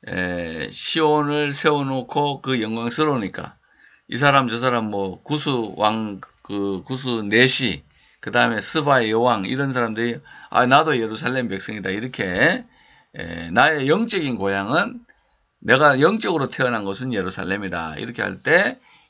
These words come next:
율라드 됐다 그죠? 율라드 바, 내가 거기에서 태어났다라고 이야기할 거다. 여기 보면은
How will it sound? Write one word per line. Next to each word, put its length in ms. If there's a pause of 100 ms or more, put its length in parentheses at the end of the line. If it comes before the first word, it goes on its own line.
율라드 580
됐다 320
그죠? 220
율라드 560
바, 440
내가 380 (380)
거기에서 840 (320)
태어났다라고 1400
이야기할 380
거다. 340
여기 280
보면은 720